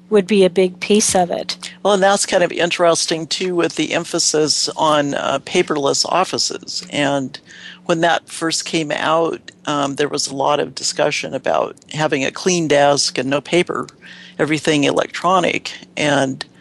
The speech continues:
Speaker 2: in, um, certain ele-, in, in industries, it's very difficult. Um, what was happening is people would have it electronic, then they would print the paper, and then they would have to do something with the paper. They'd file it or they'd shred it.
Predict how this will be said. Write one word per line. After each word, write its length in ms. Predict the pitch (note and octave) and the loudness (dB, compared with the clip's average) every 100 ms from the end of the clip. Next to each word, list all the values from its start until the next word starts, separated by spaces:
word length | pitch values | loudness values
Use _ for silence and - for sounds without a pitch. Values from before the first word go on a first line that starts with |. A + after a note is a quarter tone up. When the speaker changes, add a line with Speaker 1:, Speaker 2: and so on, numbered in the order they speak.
| - - - | -20 -20 -6
Speaker 2:
in, 380 | E3 D#3 D3 C#3 - - | 0 2 2 0 -4 -2
um, 500 | A#2+ G2 - - - | 0 0 0 -2 -2
certain 540 | - G#3 E3 D3 - - | 2 4 4 0 -4 -2
ele-, 240 | E3+ G#3+ - | 2 4 2
in, 240 | - C3+ - - | 0 0 0 -2
in 140 | A#2+ F3 | 0 2
industries, 680 | G3 G3 G#3 - D3+ D3 C3+ | 2 4 4 4 2 2 2
it's 140 | C3 | 0
very 240 | - D3+ C#3 | 2 2 2
difficult. 680 | D3+ D3+ F3 - C#3+ - - - - | 0 0 -2 0 0 0 -4 -8 -2
Um, 380 | B2+ G2+ - | 0 0 -2
what 140 | C3 - | -2 0
was 140 | - | 2
happening 480 | D3+ C#3+ - - C#3 | 2 0 -2 -4 -2
is 180 | B2 - | -2 -2
people 340 | - D3+ C3+ | -4 -4 -2
would 140 | - D3 | -2 0
have 220 | D#3 C3+ | 0 0
it 80 | - | 0
electronic, 720 | B2+ B2+ C3 - F#3 E3+ D#3 | 2 0 -2 -2 0 0 0
then 200 | C#3+ C#3 | 0 2
they 100 | C3 | 2
would 200 | - - | -2 -4
print 220 | - C#3+ | -4 -4
the 60 | - | -4
paper, 540 | - F3+ - - - - - - - - | 0 0 0 -4 -6 -14 -20 -16 -18 -6
and 100 | C#3+ | 0
then 140 | D#3 D3 | 2 4
they 160 | C#3+ | 2
would 140 | - C#3 | 2 -2
have 300 | B2+ D3 - | -2 -2 -2
to 80 | C#3 | -4
do 160 | D3+ | -2
something 420 | C#3+ D3+ C#3+ C#3+ C3+ | 0 0 0 0 2
with 140 | F3+ | 2
the 60 | F3+ | 0
paper. 420 | - C#3+ - - | 2 2 2 0
They'd 240 | - B2+ | 2 0
file 360 | - D3 C#3+ C3+ | 0 0 2 4
it 140 | - - | 2 -2
or 120 | - B2+ | -4 -2
they'd 220 | - - | -2 -2
shred 320 | - D3 C#3+ | 0 2 2
it. 180 | - | -2